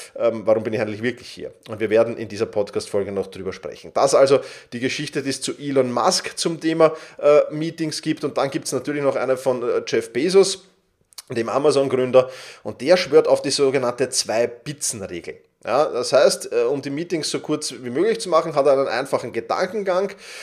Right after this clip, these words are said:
Und zwar, die gesamte Gruppe soll in dieser Zeit, in der das Meeting dauert, zwei Pizzen aufessen können.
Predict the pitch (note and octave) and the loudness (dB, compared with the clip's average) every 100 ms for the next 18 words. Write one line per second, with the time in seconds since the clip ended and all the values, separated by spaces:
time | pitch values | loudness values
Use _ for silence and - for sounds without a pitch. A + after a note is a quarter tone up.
0 | - - - C3+ C#3 D3+ F3+ D#3 D3 - | -18 -8 -4 0 6 6 6 2 -2 0
1 | C#3+ F#3 E3+ - E3 A3+ A#3 A3+ F#3 F3+ | 0 0 -2 -2 -2 4 6 4 2 -8
2 | - - D#3 F#3 F#3+ - D3 D3 D3 D#3 | -6 2 8 8 6 0 -8 -6 2 2
3 | D3+ - B2 D3+ G3+ - C#3 C3+ B2+ C#3 | 2 2 4 6 4 0 -2 0 0 -4
4 | F#3 F#3+ F3 D3 D3 D3+ - - C3 A#2 | -4 -4 2 6 6 4 -6 -2 2 2
5 | A#3+ A#3+ - - G#2 G#2 - G#2+ - G#2+ | -2 -6 -6 0 0 0 -6 -6 -6 -2
6 | - A2+ G#3 | 0 2 0